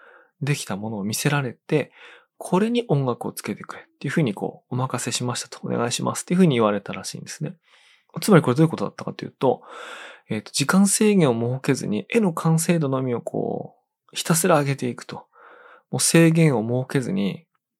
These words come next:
その贅沢にね、絵作りしていくっていうのをやって、で、最後に音楽とセリフを合わせてったってことらしいんですね。まあ、通常絵コンテの時に、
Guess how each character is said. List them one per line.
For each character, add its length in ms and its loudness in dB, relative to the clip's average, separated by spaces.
そ 160 -8
の 80 -8
贅 240 -4
沢 200 -6
に 80 -8
ね、 200 -8
絵 60 -4
作 240 -8
り 100 -10
し 100 -10
て 120 -10
い 80 -10
く 200 -12
っ 20 -14
て 220 -10
い 20 -4
う 40 -2
の 120 4
を 200 0
や 160 -6
っ 100 -16
て、 280 -14
で、 80 -12
最 300 0
後 160 4
に 260 2
音 200 0
楽 200 -4
と 100 -6
セ 160 -4
リ 80 -6
フ 160 -12
を 240 -10
合 140 -4
わ 80 -2
せ 120 -8
て 120 -12
っ 40 -12
た 180 -2
っ 40 -2
て 80 -8
こ 80 -8
と 120 -10
ら 60 -10
し 100 -8
い 20 -14
ん 40 -14
で 60 -16
す 140 -12
ね。 120 -10
ま 60 0
あ、 40 2
通 160 2
常 160 4
絵 80 4
コ 180 4
ン 60 0
テ 80 0
の 100 2
時 500 -8
に、 260 -4